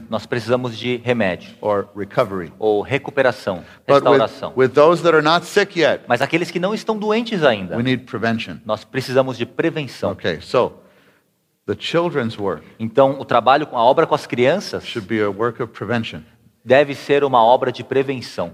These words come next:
Speaker 2: But
Speaker 1: Mas,
Speaker 2: if we continue doing what we always have done,
Speaker 1: mas se nós continuarmos fazendo aquilo que sempre fizemos,
Speaker 2: I believe we will still lose fifty percent.
Speaker 1: eu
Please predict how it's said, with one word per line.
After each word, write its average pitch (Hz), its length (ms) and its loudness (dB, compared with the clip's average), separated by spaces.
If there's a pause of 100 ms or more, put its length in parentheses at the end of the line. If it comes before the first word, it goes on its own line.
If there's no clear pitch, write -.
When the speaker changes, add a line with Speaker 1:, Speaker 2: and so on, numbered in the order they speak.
Speaker 2:
But - 480 0 (440)
Speaker 1:
Mas, 127 640 0 (100)
Speaker 2:
if 123 240 -2
we 180 220 -2
continue 180 720 -8
doing 165 520 -4
what 147 200 -2
we 123 220 -6
always 180 480 -2
have 107 320 -4
done, 82 380 -10
Speaker 1:
mas 120 220 0
se 170 120 -8
nós 165 180 -2
continuarmos 175 920 2
fazendo 139 560 2
aquilo 143 200 -2
que 135 140 -8
sempre 202 420 -4
fizemos, 113 960 -4
Speaker 2:
I 113 140 0
believe 123 420 -2
we 117 120 -6
will 98 160 -6
still 147 340 -4
lose 123 340 -4
fifty - 320 -14
percent. - 400 -20
Speaker 1:
eu 107 160 -8